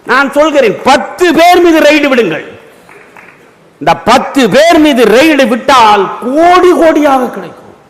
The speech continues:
எண்ணுவதற்கே காலம் வேண்டும் நண்பர்களே. பல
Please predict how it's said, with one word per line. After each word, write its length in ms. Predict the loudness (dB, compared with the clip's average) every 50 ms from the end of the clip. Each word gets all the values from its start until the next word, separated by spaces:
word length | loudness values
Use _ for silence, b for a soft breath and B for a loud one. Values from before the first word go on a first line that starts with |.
| _ _ _ _ _ _ _ _ _ _ _ _ _ -6 -2 0 2
எண்ணுவதற்கே 760 | 2 2 0 0 2 2 2 2 2 2 0 0 -2 -2 -2 -4 -2 -2 0
காலம் 400 | 2 2 2 2 2 2 2 0
வேண்டும் 300 | 0 -2 -2 -2 -4 -2 -4
நண்பர்களே. 420 | -4 -4 -6 -6 -8 -10 -14 -16 -18 -20 -20 -20 -20 -20 -20 -20 -20 -20 -20 -20 -20 -20 -20 -20 -20 -20 -20 -20 -20 -20 -20 -20 -20 -20 -20 -20 -20 -20 -20 -20 -20 -20 -20 -20 -20 -20 -20 -20 -20 -20 -8 -4 0
பல 220 | 2 2 2 2